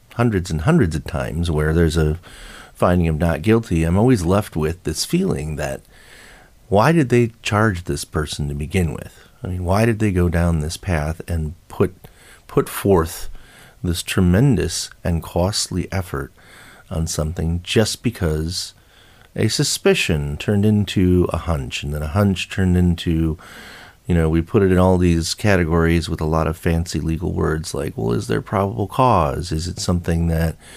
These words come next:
you know, this witness can bolster that one, or can we corroborate stuff? And, you know, uh,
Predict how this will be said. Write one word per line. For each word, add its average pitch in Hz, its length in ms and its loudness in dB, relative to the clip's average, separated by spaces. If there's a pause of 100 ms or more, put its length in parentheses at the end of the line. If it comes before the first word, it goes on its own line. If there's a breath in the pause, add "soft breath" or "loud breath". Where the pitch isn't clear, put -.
(520 loud breath)
you 92 120 2
know, 80 300 2
this 107 300 -2
witness 95 400 0
can 92 240 0
bolster 104 480 2
that 113 280 2
one, 80 320 0
or 78 220 -4
can 80 500 0
we 87 200 0
corroborate 95 800 0
stuff? - 500 -4
And, 73 280 -6 (600 loud breath)
you 90 80 0
know, 76 320 0
uh, 85 160 -2